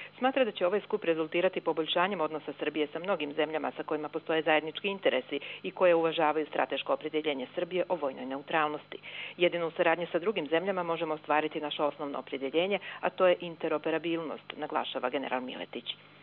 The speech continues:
U okviru skupa bit će organizovane radionice na kojima će se razmjenjivati ideje i iskustva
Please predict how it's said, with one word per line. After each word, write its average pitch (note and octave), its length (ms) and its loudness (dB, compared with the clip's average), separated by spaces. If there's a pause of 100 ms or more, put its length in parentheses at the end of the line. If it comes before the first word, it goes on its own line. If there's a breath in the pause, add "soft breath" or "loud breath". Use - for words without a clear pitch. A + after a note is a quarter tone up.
(140 loud breath)
U F#3 80 -2
okviru D#3+ 280 0
skupa G3+ 300 0
bit G#3+ 140 -2
će G#3 80 2
organizovane F#3+ 560 2
radionice E3 600 2
na E3 120 0
kojima C#3+ 280 -2
će D3 160 -8
se D#3+ 60 0
razmjenjivati D#3 640 0
ideje D#3+ 400 6
i C3+ 80 -2
iskustva E3+ 520 -2